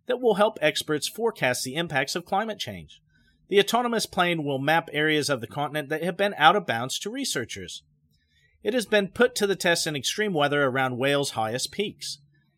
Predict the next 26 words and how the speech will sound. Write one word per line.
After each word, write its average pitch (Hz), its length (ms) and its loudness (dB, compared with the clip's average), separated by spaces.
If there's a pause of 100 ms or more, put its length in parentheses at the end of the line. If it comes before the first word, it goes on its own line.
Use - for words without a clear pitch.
(100)
Its 151 180 -2
first 233 280 0
experiment 170 460 0
will 131 100 -2
survey 170 380 2
the 139 80 -2
mountains 147 420 0
under 139 240 -2
an 127 100 -4
ice 143 220 0
sheet 127 320 -4
to 165 100 -6
predict 175 480 -4 (260)
how 240 160 4
quickly 185 360 2
the 143 160 -2
ice 123 240 0
could 165 180 -6
melt 180 340 -6 (220)
and 170 200 -4
feed 190 240 0
into 156 240 -2
global 135 400 -2
sea 127 260 -4
level 123 300 -4
rise. 185 500 -4